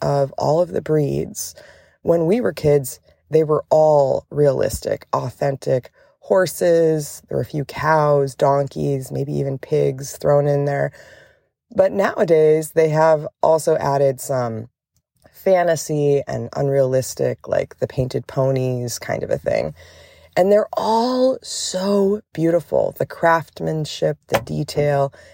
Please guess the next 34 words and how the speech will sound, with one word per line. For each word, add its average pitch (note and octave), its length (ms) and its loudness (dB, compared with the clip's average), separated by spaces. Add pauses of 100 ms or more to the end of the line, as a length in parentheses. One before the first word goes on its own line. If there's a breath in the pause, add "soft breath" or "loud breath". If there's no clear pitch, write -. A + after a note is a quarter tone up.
(140 loud breath)
every F3 300 2
one D3+ 220 2
of C#3+ 100 0
them C#3+ 220 -2
is C#3 160 -4
painted D3 440 -6
by D#3+ 220 -4
hand. C#3 540 -8 (600 soft breath)
And F3 640 2 (380)
having E4+ 760 -2
a G#3+ 160 2
Breyer F3+ 720 -2
model D#3+ 320 0
horse D#3+ 440 -2 (160)
is A#3+ 680 0
an D3 100 2
adventure B2 540 -2
in B2 180 -4
and A#2 100 -4
of A2+ 120 -8
itself. - 500 -8 (240)
I G3+ 220 4
know F#3 200 4
this - 280 -4
because C3+ 460 -2 (360 loud breath)
I C#3+ 140 2
grew D3 280 4
up A3+ 300 -2 (140)
with C#3 220 -2
these B2 500 -4
Breyer B2+ 360 0
model A#2+ 380 -6
horses. - 800 -12
And E3+ 400 0